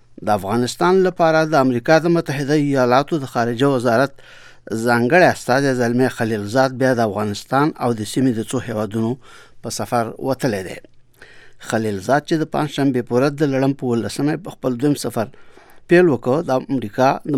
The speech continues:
متحده ایالاتو د بهرنیو چارو د وزارت په وینا د دولس ورځني سفر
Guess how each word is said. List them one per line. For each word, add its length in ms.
متحده 360
ایالاتو 640
د 20
بهرنیو 460
چارو 240
د 140
وزارت 360
په 80
وینا 300
د 20
دولس 260
ورځني 460
سفر 220